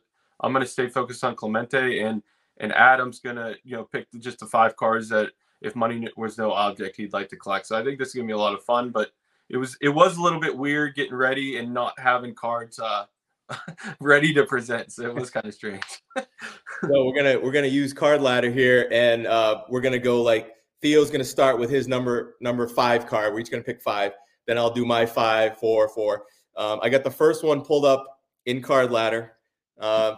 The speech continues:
Speaker 2: Theo, you ready for this?
Speaker 1: Yeah. Um,
Speaker 2: All right.
Speaker 1: so, yeah, so my first card is actually the nineteen sixty-five, uh, McGregor card. Uh, P S A, uh, has it as a, a,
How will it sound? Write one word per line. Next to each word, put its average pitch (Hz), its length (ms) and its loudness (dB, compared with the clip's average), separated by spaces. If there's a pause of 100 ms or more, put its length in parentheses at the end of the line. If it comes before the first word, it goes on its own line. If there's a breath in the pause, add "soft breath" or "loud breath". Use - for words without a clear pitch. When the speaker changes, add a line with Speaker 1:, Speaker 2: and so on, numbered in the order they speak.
Speaker 2:
Theo, 127 140 0
you 110 160 -6
ready 120 180 2
for 127 120 -4
this? 156 280 -4 (400)
Speaker 1:
Yeah. 180 340 4
Um, 120 400 -4
Speaker 2:
All 110 60 -4
right. 90 100 -4 (440)
Speaker 1:
so, 120 320 -12 (320)
yeah, 120 160 -6
so 135 220 -8
my 147 220 0
first 185 400 0
card 147 380 4
is 127 280 -12
actually 135 360 -8
the 120 120 -10
nineteen 135 520 -8
sixty-five, 120 960 0 (100)
uh, 104 220 -4
McGregor 113 720 -4
card. 127 380 -2 (500)
Uh, 104 240 -6
P 143 280 -10
S 143 220 -6
A, 123 420 -6 (440)
uh, 107 220 -2
has 117 260 -4
it 120 100 -6
as 117 220 -8
a, 101 200 -8 (140)
a, 107 160 -2